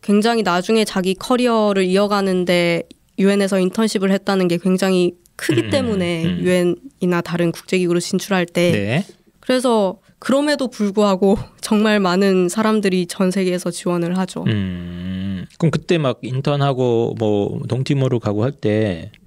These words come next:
Speaker 2: 활동할 때 좀 힘들었던 점은 없을까요?
Speaker 1: 아무래도 뭐 체력적인 부분들?
Speaker 2: 음.
Speaker 1: 저는 이제 몽골은 정말 추울 때 갔다가 동티모르는 또 굉장히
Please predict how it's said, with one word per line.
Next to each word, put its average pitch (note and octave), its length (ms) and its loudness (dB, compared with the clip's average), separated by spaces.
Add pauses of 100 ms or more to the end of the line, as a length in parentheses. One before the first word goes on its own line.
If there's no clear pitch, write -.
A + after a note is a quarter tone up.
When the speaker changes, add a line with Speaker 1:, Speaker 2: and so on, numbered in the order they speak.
(260)
Speaker 2:
활동할 D#3+ 340 0
때 C3+ 140 -2
좀 G#2+ 320 -2 (180)
힘들었던 G#3+ 600 0
점은 A#2+ 480 -2
없을까요? - 560 -8 (140)
Speaker 1:
아무래도 G#3+ 1000 2 (100)
뭐 G3 80 0
체력적인 C4+ 600 0
부분들? F#3 540 2 (280)
Speaker 2:
음. F2+ 260 -8 (580)
Speaker 1:
저는 F#3+ 340 2
이제 F3 200 0
몽골은 F#3 880 2 (240)
정말 G3 340 2
추울 C#4 320 0
때 B3+ 160 -2
갔다가 E3 600 -6 (220)
동티모르는 G#3+ 720 2
또 E3 480 0 (280)
굉장히 A#3 560 2